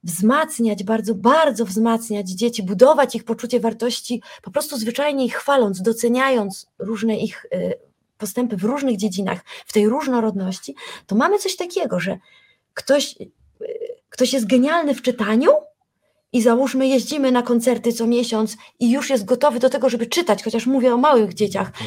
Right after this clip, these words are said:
Speaker 2: to
Speaker 1: czytać
Speaker 2: tak.
Speaker 1: w autokarze przez mikrofon Narnię, to, to, to jest bardzo nobilitujące, bo już czyta tak, że wszyscy możemy w całym autokarze słuchać, ale ktoś drugi, nikt nie nakryje tak pięknie do stołu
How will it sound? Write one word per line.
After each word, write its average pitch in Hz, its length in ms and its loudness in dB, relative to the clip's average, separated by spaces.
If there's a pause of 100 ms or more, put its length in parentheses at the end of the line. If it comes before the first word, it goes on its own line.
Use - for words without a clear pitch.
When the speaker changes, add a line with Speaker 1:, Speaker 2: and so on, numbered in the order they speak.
(100)
Speaker 2:
to - 60 -18
Speaker 1:
czytać 330 320 4
Speaker 2:
tak. - 100 -6
Speaker 1:
w 247 40 4
autokarze 254 480 2
przez - 420 -4
mikrofon 247 480 2
Narnię, 240 440 4 (760)
to, 247 180 4
to, 233 220 -2
to 226 140 -2
jest 196 140 2
bardzo 240 300 2
nobilitujące, 220 760 -2
bo 190 180 0
już 214 180 -4
czyta 285 240 -4
tak, 302 340 2
że 214 100 -2
wszyscy 254 360 -6
możemy 233 320 0
w 233 40 -14
całym 240 200 -2
autokarze 233 400 -2
słuchać, 214 400 -10 (480)
ale 254 120 4
ktoś 254 240 -6
drugi, 311 520 -2 (600)
nikt 330 340 2 (160)
nie 254 180 4
nakryje 311 420 -4
tak 359 280 -2
pięknie 339 380 -4
do 285 100 -2
stołu 254 580 0